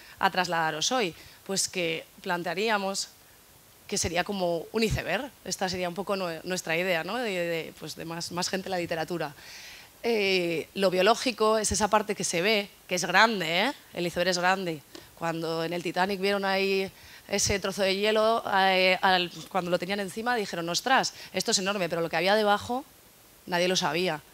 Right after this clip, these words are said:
Eso era inmenso. Hizo que hubiera un hundimiento, ¿verdad? Pues esto es algo que nos puede pasar. Cuando de pronto yo ya veo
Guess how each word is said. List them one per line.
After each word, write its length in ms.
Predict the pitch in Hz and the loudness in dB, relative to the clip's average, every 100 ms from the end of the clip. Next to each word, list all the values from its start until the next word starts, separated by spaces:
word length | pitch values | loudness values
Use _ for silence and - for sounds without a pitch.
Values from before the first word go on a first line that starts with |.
| - - - | -20 -20 -10
Eso 140 | - | -4
era 220 | 180 185 - | -2 -2 -6
inmenso. 760 | 202 175 180 202 185 - 156 143 - - - - - | -4 -2 0 0 2 0 -2 -10 -18 -20 -20 -20 -10
Hizo 380 | 170 160 185 175 | -8 -2 -2 0
que 400 | 180 165 156 147 - - | 0 -2 -4 -10 -16 -16
hubiera 560 | - 160 165 175 180 170 | -10 -8 -2 2 2 0
un 260 | 165 165 | -2 -4
hundimiento, 500 | 165 160 185 233 - | -4 -2 -2 -2 -2
¿verdad? 300 | 160 170 240 339 - - - - - | -4 0 0 0 -16 -20 -20 -20 -8
Pues 320 | 190 160 - | -2 -2 -2
esto 440 | 175 - 254 214 196 | -2 2 2 2 -2
es 180 | - - | -6 -4
algo 180 | 220 233 | -4 -4
que 100 | 202 | -6
nos 140 | 180 | -6
puede 220 | - 175 160 | -4 -4 -4
pasar. 400 | 147 - 220 196 | -4 -2 -2 -2
Cuando 220 | 170 165 | -4 -4
de 100 | 160 | -4
pronto 320 | 180 196 214 | -4 -4 -2
yo 80 | 214 | 0
ya 140 | 214 | 0
veo 320 | 208 233 156 | 0 0 -2